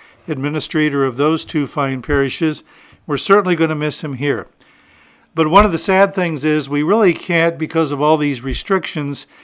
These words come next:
have a, uh, going away reception for him. So in the narthex, beginning this weekend and until he leaves,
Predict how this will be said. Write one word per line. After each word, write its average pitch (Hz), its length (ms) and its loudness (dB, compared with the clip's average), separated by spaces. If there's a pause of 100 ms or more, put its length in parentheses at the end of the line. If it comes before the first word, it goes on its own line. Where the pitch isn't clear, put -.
(220)
have 160 280 2
a, 131 320 0
uh, 120 160 -6 (460)
going 160 340 2
away 143 600 0
reception 143 640 -4
for 143 300 0
him. 120 220 -8 (460)
So 185 280 4
in 262 140 4
the 233 60 4
narthex, 180 640 2
beginning 170 460 -2
this 156 240 -4
weekend 147 600 -4
and 135 120 -6
until 139 380 0
he 139 160 -4
leaves, 135 500 -2